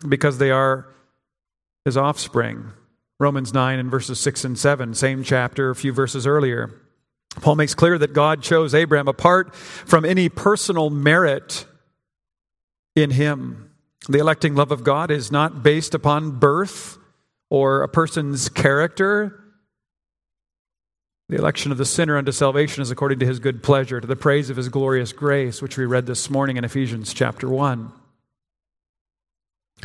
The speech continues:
All that we are, all that we will become,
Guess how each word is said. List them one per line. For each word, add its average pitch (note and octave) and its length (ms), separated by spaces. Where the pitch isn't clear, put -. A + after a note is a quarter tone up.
All F3 300
that E3+ 160
we D#3+ 160
are, A2+ 340
all D#3+ 260
that D#3+ 120
we D#3 80
will D3+ 160
become, B2 600